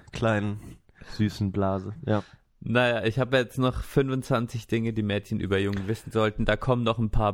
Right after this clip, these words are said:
Speaker 2: Burner, könnt ihr
Speaker 1: Ja, dann lernen wir die Mädchen auch noch besser kennen. Ich meine, wir lernen ja auch nicht aus.
Speaker 2: Mhm. Genau, was
Speaker 1: Was
Speaker 2: m-,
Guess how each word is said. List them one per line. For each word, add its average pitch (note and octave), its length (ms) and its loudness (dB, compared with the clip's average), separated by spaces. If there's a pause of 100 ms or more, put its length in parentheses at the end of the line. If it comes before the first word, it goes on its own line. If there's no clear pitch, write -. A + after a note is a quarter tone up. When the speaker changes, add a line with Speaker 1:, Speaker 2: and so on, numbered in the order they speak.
Speaker 2:
Burner, G2 380 0
könnt - 300 -4
ihr F#2+ 240 -2
Speaker 1:
Ja, B2+ 160 8
dann A2 160 -2
lernen B2 260 2
wir C#3 140 2
die B2 140 0
Mädchen C3+ 640 2
auch A#2 140 2
noch A#2 180 2
besser - 280 -4
kennen. F2 320 -2
Ich F2+ 140 -8
meine, F#2+ 240 0
wir G2 80 2
lernen G2 260 2
ja G2+ 140 -2
auch G#2 80 -2
nicht G#2+ 240 -4
aus. F2+ 280 -2 (140)
Speaker 2:
Mhm. A2 400 -2 (260)
Genau, G#2 380 0
was A2+ 120 2
Speaker 1:
Was G2+ 100 2 (120)
Speaker 2:
m-, - 40 -18